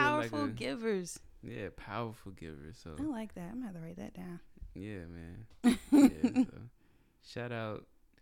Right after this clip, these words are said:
Speaker 1: United Atlantic Realty.
Speaker 2: Yeah.
Speaker 1: Shout out United Atlantic Mortgage.
Speaker 2: Mm-hmm.
Speaker 1: Powerful givers.
Speaker 2: Yeah,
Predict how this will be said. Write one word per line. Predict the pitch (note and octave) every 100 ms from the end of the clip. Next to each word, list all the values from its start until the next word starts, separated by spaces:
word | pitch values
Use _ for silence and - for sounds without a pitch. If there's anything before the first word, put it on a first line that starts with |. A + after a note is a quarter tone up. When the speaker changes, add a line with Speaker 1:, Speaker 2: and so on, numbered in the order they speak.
| _ _ _ _ _
Speaker 1:
United | G#2 G2 F#2 F#2 F2+
Atlantic | F2 F#2+ F2
Realty. | D#2+ E2+ F2+ - E2
Speaker 2:
Yeah. | G#3+ B3 A#3 G3+ G3 G3+
Speaker 1:
Shout | - G2
out | F#2+ F2 -
United | E2 E2 E2
Atlantic | D#2 D#2 D#2 -
Mortgage. | E2 E2+ F2+ E2 - - A3
Speaker 2:
Mm-hmm. | A3 B3+ A3 A3+ C4 - - - - - - - -
Speaker 1:
Powerful | - G#2 F#2+ F#2 -
givers. | E2+ D#2+ - G2+ -
Speaker 2:
Yeah, | G#3+ G3 F3